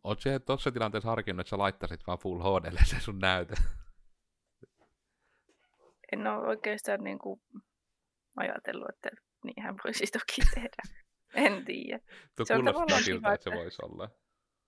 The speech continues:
Speaker 2: se on tavallaan kiva, että se on silleen se,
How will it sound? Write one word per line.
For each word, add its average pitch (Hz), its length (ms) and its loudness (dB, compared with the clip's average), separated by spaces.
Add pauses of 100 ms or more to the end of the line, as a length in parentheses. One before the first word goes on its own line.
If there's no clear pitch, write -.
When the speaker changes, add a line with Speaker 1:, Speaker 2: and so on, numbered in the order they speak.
(220)
Speaker 2:
se - 180 -4
on 247 80 -2
tavallaan 262 480 2
kiva, 214 260 -2
että 190 180 -6
se 196 160 -2
on 185 220 -2
silleen 180 440 -6
se, 180 180 -6